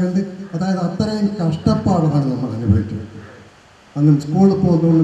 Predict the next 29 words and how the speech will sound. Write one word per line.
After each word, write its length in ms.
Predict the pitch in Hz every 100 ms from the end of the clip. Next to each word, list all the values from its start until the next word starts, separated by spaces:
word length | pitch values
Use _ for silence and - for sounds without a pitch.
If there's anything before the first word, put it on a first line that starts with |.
| 139
വലിയ 180 | 135 - 104
കാര്യമല്ല. 440 | 104 127 104 87 - - - - - - 123
അവിടെ 220 | 147 156 117
വീട്ടിലുള്ള 400 | 151 175 180 165 156
പാ-, 280 | 151 151 147 - - -
അമ്മ, 120 | 156 156 151
അമ്മ, 180 | 156 143
അമ്മമാർ 420 | 156 165 165 156 160
ഇവരൊക്കെ 300 | 156 156 160
പറയുന്ന 320 | 143 143 151 147 127
കാര്യങ്ങൾ 340 | 135 147 151 143
ചെയ്യാമെന്നല്ലാതെ 600 | 131 127 127 127 120 117 110
കണ്ട് 180 | 104 104 - - -
നിങ്ങൾ 160 | 151 127 131
സ്കൂളിൽ 300 | - 196 190 156
പഠിക്കുന്ന 440 | 156 - 151 127 135
അന്ന് 160 | 196 202
ഒരു 80 | 170 139
വലിയ 160 | 131 120
കാര്യമൊന്നുമില്ല, 480 | 117 113 104 92 - - - - - - -
സ്കൂളിൽ 220 | 180 175 175
പോയില്ലെങ്കിൽ 400 | 165 170 170 151
തിരക്കേടില്ല. 480 | 143 - 107 98 104 104 - - - - - 156
അപ്പം 160 | 160 160
അങ്ങനെയുള്ള 540 | 196 226 214 190 165 175 - - - - - - 151
കാലത്താണ് 560 | 147 160 156 - 147 135 131
നമ്മൾ 180 | 131 113
ജീവിച്ചത്, 380 | 113 113 110 - - - - - -
വളരെ 280 | 131 147 147